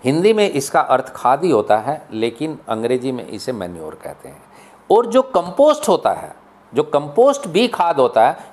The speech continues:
कंपोस्ट का अर्थ होता है कि एक खाद भी है, खाद क्रिया भी है और खाद नाउन भी है। जब हम एक प्रोडक्ट की बात करते हैं जो हमें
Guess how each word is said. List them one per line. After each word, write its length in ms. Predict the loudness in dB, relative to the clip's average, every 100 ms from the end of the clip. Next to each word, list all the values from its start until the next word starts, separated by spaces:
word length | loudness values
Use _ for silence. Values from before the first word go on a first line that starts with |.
| -2
कंपोस्ट 460 | -2 2 2 2 2
का 120 | 2
अर्थ 340 | 2 0 2
होता 260 | 0 2 0
है 200 | 0 -4 -8 -16 -6
कि 160 | -6 0
एक 240 | 2 2 0
खाद 280 | -2 -2 0
भी 160 | 2
है, 220 | 2 0 -4 -20 -8
खाद 300 | -2 0 -2
क्रिया 400 | -4 -4 2 2
भी 160 | 2 -2
है 180 | -2 -4 -4
और 140 | -4 -2
खाद 200 | -4 -4
नाउन 260 | -10 -12 -16
भी 60 | -20
है। 680 | -20 -20 _ -20 -20 -20 -2
जब 240 | 0 2
हम 340 | 0 -2 -2 -2
एक 260 | 0 0 0
प्रोडक्ट 380 | 2 2 0 0
की 140 | 0
बात 280 | 2 0 0
करते 300 | -2 -2 -6
हैं 160 | -16 -18 _ _ _ _ _ _ _ _ _ -20 -10
जो 260 | 0 0
हमें 380 | 2 0 -2